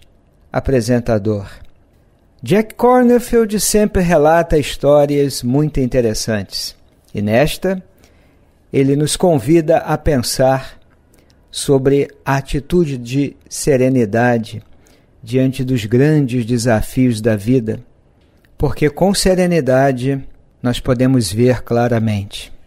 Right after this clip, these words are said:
diz ele. No programa de hoje, querido amigo que nos ouve, nós vamos apresentar um tema que se refere ao bem-estar psicológico,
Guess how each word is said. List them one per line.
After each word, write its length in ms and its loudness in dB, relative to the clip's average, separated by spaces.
diz 360 -6
ele. 260 -8
No 140 2
programa 460 4
de 140 2
hoje, 680 2
querido 380 2
amigo 500 2
que 100 -2
nos 260 0
ouve, 580 2
nós 240 0
vamos 640 0
apresentar 840 2
um 120 -4
tema 460 0
que 120 0
se 160 2
refere 880 2
ao 160 4
bem-estar 800 0
psicológico, 1040 -4